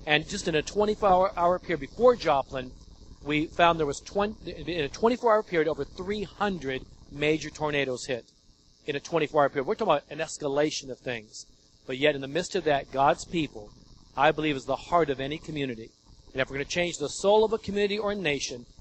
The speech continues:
it takes the heart to be in, engaged and alive to be God's, uh, uh, place of hope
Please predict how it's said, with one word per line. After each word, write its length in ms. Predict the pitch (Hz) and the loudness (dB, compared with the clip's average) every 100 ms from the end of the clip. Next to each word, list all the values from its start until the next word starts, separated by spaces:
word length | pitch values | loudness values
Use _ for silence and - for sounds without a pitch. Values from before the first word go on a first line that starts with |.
| - | -14
it 100 | 135 | -10
takes 260 | - 143 - | -4 -4 -2
the 140 | 147 | -6
heart 480 | - 214 160 131 - - - - _ - - | 2 6 6 6 -4 -20 -20 -20 _ -10 -6
to 80 | |
be 200 | 131 143 | 2 4
in, 160 | 151 202 - _ | 4 2 -12 _
engaged 800 | 180 214 208 170 127 123 - - - - - | 2 2 4 2 2 -2 -8 -12 -16 -18 -10
and 140 | 131 | -4
alive 640 | 127 143 170 160 127 120 - - - | 0 6 8 8 6 0 -8 -16 -8
to 100 | 139 | -4
be 220 | 135 139 | -2 -2
God's, 420 | 135 135 139 - - | 2 4 4 0 -8
uh, 160 | 131 135 - - | -8 -8 -10 -10
uh, 140 | 127 | -10
place 340 | 135 - 151 - | -8 -2 0 -2
of 80 | 139 | -4
hope 300 | 147 151 | -2 -2